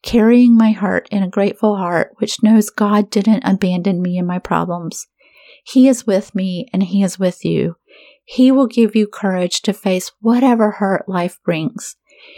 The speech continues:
You can be part of his kingdom and have your eyes open to the hurt around you. You can be filled with hope as you see his tremendous heart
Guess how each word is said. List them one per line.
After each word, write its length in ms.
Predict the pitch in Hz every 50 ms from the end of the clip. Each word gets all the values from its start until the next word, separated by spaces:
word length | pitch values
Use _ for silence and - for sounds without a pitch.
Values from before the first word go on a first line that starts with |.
| - _ _
You 180 | - 208 277 285
can 180 | - - 285
be 140 | 226 240 233
part 400 | 233 - - - 208 220 226 226
of 100 | 254 233
his 200 | 226 240 254 -
kingdom 440 | - - - 214 202 202 214 185 190
and 100 | 190 196
have 280 | 196 - 214 220 208
your 320 | 208 208 214 208 226 226 208 - 196 -
eyes 200 | 196 202 202 - -
open 400 | - 190 208 202 202 208 196 190 180
to 120 | - 196
the 140 | 185 196 185
hurt 180 | 190 202 180
around 420 | 196 190 190 196 190 190 185 - -
you. 240 | 175 170 165 175 - - - - - - - - _ _
You 220 | - 196 208 233
can 200 | 226 - 269 226
be 120 | 208 208 190
filled 680 | - - - - 226 220 214 226 233 233 233 226 214
with 180 | 233 226 220
hope 380 | - - 185 175 175 170 165 - - _ _ _ _ _ _ -
as 260 | 190 196 190 185 185
you 220 | 202 208 208 226 233
see 340 | 233 - - 202 190 175
his 300 | 185 - - 214 208 -
tremendous 720 | - - 208 196 190 190 196 202 208 208 214 202 196 196 -
heart 280 | - - 185 180 -